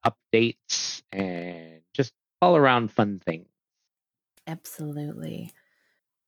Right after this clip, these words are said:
Speaker 2: Email is always still there. And yeah, you can message us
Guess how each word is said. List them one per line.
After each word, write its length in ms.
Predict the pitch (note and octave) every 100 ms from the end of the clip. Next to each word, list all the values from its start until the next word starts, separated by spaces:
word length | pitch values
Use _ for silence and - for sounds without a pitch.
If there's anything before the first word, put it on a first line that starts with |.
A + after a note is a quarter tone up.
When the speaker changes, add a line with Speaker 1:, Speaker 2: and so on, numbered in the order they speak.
| _ _
Speaker 2:
Email 360 | E3+ E3+ E3 E3
is 120 | D#3
always 380 | D#3+ E3 E3+ D#3
still 300 | - E3+ D3+
there. 580 | E3 F3+ G3+ A#3 C4+ D4+ _ _ _
And 840 | D3+ D3+ D3+ D3+ D3+ D3+ D3+ D3+ - - - - - - _
yeah, 140 | G#3+ G3
you 120 | D3+
can 160 | E3
message 320 | D#3 D3 - D#3
us 380 | D3 - -